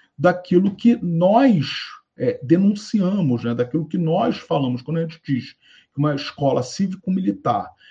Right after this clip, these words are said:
é um ambiente, né, militarizado, é um ambiente violento, é um ambiente que, é, não tá preparado pra receber a diversidade,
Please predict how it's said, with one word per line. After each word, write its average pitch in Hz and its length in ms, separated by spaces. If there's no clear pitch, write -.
é 156 120
um 202 180
ambiente, 160 680
né, 120 120
militarizado, 147 1080
é - 20
um 135 140
ambiente 147 580
violento, 135 880
é 147 80
um 160 160
ambiente 143 640
que, 170 440
é, 165 260
não 196 240
tá - 180
preparado 139 760
pra - 180
receber 139 760
a 135 100
diversidade, 139 1120